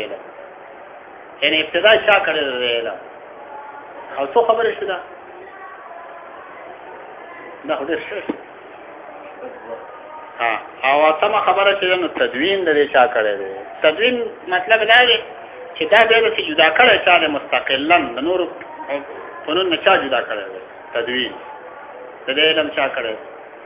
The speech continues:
څه شو؟ او نهمه خبره چې دا مرتبه د دې علم، چې دا داسې په اقوالو د علما کې دا څه بهترین علم دی او که نه دی؟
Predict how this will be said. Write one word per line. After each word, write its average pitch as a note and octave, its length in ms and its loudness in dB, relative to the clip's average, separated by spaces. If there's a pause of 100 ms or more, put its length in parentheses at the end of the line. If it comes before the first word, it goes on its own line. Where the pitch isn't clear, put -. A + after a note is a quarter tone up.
(260)
څه F3+ 140 -6
شو؟ - 80 -16 (1300)
او F3 520 8
نهمه G3 500 2
خبره F#3 280 0
چې D#3+ 120 -6
دا D#3 420 4 (100)
مرتبه B2+ 500 0
د D#3+ 180 2
دې B2+ 100 4 (120)
علم، A2 200 -2 (1400)
چې B2 60 -10
دا D#3+ 180 4
داسې D#3 560 -2
په C3 80 -2
اقوالو D#3 340 0
د D3+ 120 -2
علما C3+ 320 0 (120)
کې D#3 100 -12 (560)
دا C#3+ 100 2 (120)
څه - 40 -4 (120)
بهترین C3+ 480 -2
علم D#3 280 2
دی D#3+ 100 0
او F#3 120 4
که C3+ 120 -4
نه C3+ 100 -2
دی؟ B2 140 -4